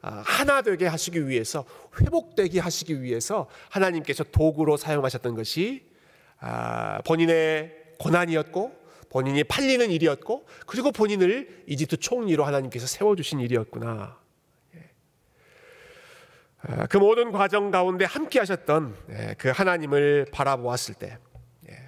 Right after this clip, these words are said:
모든 일들을 하나님 중심으로 생각하기 시작했을 때, 어, 여러분, 요셉이 비로소 자신에게 주었던 상처도 해결할 수 있었고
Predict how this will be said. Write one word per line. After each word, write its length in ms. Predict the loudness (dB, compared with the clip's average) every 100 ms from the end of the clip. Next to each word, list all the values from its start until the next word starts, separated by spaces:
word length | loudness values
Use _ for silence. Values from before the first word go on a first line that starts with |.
| -12
모든 340 | 0 2 4
일들을 480 | 2 2 2 0 -4 -16 -20 -16
하나님 680 | -4 0 2 4 2 -2 -4
중심으로 1080 | 0 2 2 2 2 4 4 2 -4 -16 -20
생각하기 600 | -4 2 2 2 0 -2
시작했을 500 | -2 -2 -2 -2 -6
때, 340 | -2 0 0 -4 -16 _ -20 -20 -20 -20 -10
어, 160 | -4 0
여러분, 240 | 0 2
요셉이 320 | 2 2 0 -2
비로소 640 | -2 0 2 2 0 -4 -20 -20 _ -20 -20 _ _
자신에게 500 | -4 0 2 4 2
주었던 420 | 2 2 2 2
상처도 680 | 0 -2 0 2 4 4 2 -6 -20 _ _ _ _
해결할 360 | 2 2 2 0
수 100 | -4
있었고 480 | -6 -8 -10 -14